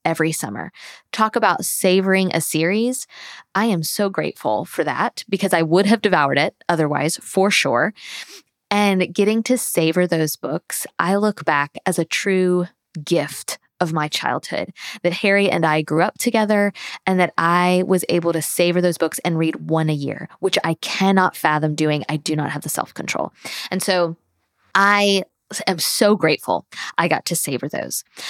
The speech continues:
I think my gut, <sighs> I'm definitely team both, but I think my gut is devour because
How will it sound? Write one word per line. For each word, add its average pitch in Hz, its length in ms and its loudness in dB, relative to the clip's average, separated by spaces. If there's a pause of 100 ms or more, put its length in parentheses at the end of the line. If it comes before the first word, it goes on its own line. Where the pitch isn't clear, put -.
(160)
I 202 120 2
think 294 220 2
my 214 200 4
gut, 160 580 0 (1200)
<sighs> - 640 -12
I'm 170 80 -8
definitely 208 320 -2
team 233 220 -2
both, 147 420 -2 (100)
but 202 80 4
I 196 60 4
think 233 100 2
my 208 140 2
gut 185 280 2
is 165 140 2
devour 165 540 2
because 170 640 0